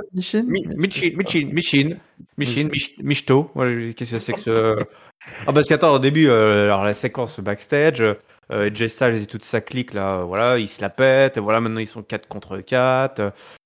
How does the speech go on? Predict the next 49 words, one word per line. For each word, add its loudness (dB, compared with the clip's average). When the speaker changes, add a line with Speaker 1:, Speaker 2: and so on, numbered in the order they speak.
Speaker 2:
euh, 0
voilà, -4
ils -10
sont, -6
ils -6
sont -8
prêts -6
à 4
affronter -4
le, 0
le -2
Judgment -4
Day. 2
Et 2
là, 2
t'as 2
Luke 2
Gallows 4
qui -10
fait, « 0
Ah, 4
c'est -2
moi 2
qui -6
ai -2
ramené -2
Maya 2
Yim, -2
parce -8
que -12
moi, 0
les -2
femmes, -2
ça -2
me -6
connaît » 2
et 0
tout. 2
<laughs> -12
Donc, 0
Maya 8
Speaker 1:
Ouais. 8
Speaker 2:
Yim, 4
elle 4
le 0
regarde 0
d'un 4
air, 4
le, 2